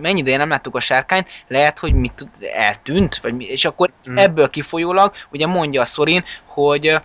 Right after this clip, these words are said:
Speaker 1: szerezzük vissza a városunkat, mielőtt még mások a mi jogos, ö, jussunkat, azt a rengeteg aranyt elórozzák elől.
Speaker 2: Mhm.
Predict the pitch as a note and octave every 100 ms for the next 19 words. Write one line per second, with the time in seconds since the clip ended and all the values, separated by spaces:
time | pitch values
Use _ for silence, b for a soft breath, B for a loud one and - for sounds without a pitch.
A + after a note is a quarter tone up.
0 | _ _ - G#3 D#3+ C#3 C#3+ D#3+ C#3+ C3
1 | D3 D#3 F#3 F#3+ F#3+ _ F3 A3 D3+ D3
2 | D3+ D#3+ E3 G#3 D#3+ B2 D#3+ D#3+ - B
3 | E3 G3 E3 D3+ F3+ C#3+ C#3 C#3 - D#3
4 | C#3 C#3 C3+ C3+ C3+ - D3 C#3 - E3
5 | F#3 F3+ G#2+ - C#3 C3+ C#3 C3 A#2 A#2
6 | C3+ D#3+ F3 - - - D3 C3 B2 A#2+
7 | A#2+ B2 A#2+ A#2+ A2 G#2+ - - C#3